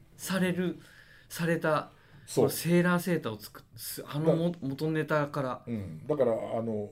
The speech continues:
Speaker 2: そうだよね。
Speaker 1: うん。
Speaker 2: だから、
Speaker 1: モードにもいける。
Speaker 2: そう。
Speaker 1: ストリートにもいける。
Speaker 2: うん、うん、うん。だよね。
Speaker 1: ましてやトラッドにもいけるような、
Speaker 2: うん、うん。
Speaker 1: もうほんと万能だし、
Speaker 2: うん。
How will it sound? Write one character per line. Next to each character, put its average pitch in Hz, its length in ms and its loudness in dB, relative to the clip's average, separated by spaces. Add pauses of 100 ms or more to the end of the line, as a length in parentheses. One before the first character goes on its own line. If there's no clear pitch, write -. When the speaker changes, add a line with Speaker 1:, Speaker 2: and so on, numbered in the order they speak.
(100)
Speaker 2:
そ 233 200 0
う 220 40 6
だ 120 100 6
よ 85 80 2
ね。 131 340 -4
Speaker 1:
う 123 40 -8
ん。 117 160 -6 (420)
Speaker 2:
だ 156 80 6
か 220 60 12
ら、 294 60 10
Speaker 1:
モ 311 120 6
ー - 20 8
ド 170 120 4
に 135 100 0
も 113 120 -2
い 104 60 -6
け 101 140 -10
る。 - 200 -12
Speaker 2:
そ - 320 -6
う。 - 120 -16
Speaker 1:
ス - 160 -10
ト 226 140 2
リ 247 180 4
ー - 20 -4
ト 170 80 0
に 131 120 0
も 101 100 -4
い 95 80 -6
け 117 60 -4
る。 107 320 -4 (100)
Speaker 2:
う - 20 -10
ん、 - 40 -6
う - 20 -6
ん、 95 40 -4
う 87 40 -6
ん。 80 140 -10
だ 92 120 -14
よ 90 120 -8
ね。 76 80 -10 (280)
Speaker 1:
ま 196 60 6
し 196 60 0
て 170 60 2
や 135 60 0
ト 151 180 -4
ラ 196 100 6
ッ 277 100 2 (100)
ド 240 120 4
に 175 100 6
も 147 100 4
い 127 60 0
け 131 120 0
る 120 80 -2
よ 120 140 0
う - 20 0
な、 101 320 -6
Speaker 2:
う 107 40 -8
ん、 - 20 -4
う 107 40 -4
ん。 101 160 -6
Speaker 1:
も 131 100 -4
う 120 120 -8
ほ 151 100 -2
ん 190 120 -2
と 196 200 -4
万 180 380 0
能 208 400 0 (640)
だ 165 120 2
し、 110 460 -4
Speaker 2:
う - 20 -6
ん。 76 100 -10